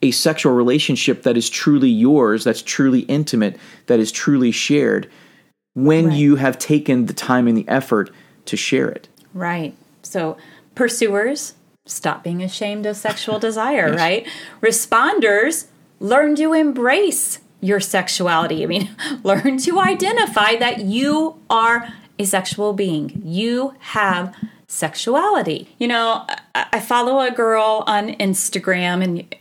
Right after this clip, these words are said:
Speaker 2: probably a, a lot of y'all know of this person.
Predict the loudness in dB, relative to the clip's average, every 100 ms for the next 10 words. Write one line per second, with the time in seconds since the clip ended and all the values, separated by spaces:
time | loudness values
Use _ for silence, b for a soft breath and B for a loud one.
0 | -16 -6 -2 -2 -2 -6 _ -6 0 0
1 | 0 -2 -2 -2 -2 0 -2 -4 B B
2 | B -10 -2 -2 -2 -4 -2 -2 -2 -2